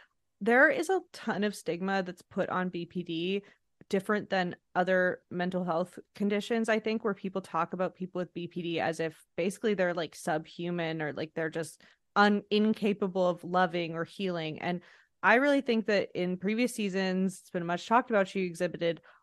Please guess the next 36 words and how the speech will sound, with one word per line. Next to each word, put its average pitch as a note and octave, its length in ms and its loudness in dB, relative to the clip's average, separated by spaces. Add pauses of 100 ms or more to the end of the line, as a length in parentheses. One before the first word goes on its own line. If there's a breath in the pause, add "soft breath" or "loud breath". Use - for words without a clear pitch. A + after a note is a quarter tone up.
all F#3 140 4
the F#3+ 100 -2
traits F#3 400 -2
of E3+ 240 -4
un-, F3 300 -4 (240)
unhealed, F#3+ 720 2
untreated F3+ 520 -2
B F3 140 -4
P F3 160 -10
D, F3 280 -4
but D#3+ 260 -4 (280)
you B3+ 180 0
can. C4+ 640 2
She D4+ 380 0
looks B3+ 480 2 (140)
centered. A3 760 2 (240 loud breath)
The G#3 80 -2
fact B3 240 6
that E4+ 100 0
this D#4 160 2
happened G#3 440 4
and G3+ 120 0
she's G#3+ 200 -2
showing G#3 360 4
up F#3+ 200 2
and G3 60 -2
is F#3+ 100 -4
like, G3 180 -2
"Let's D#4 240 -2
do E4+ 140 0
positive A3+ 580 0 (100)
things." G3+ 460 0 (220 loud breath)
And B3 80 6
it's, B3+ 180 0 (220)
and A#3+ 100 8
it's - 260 -2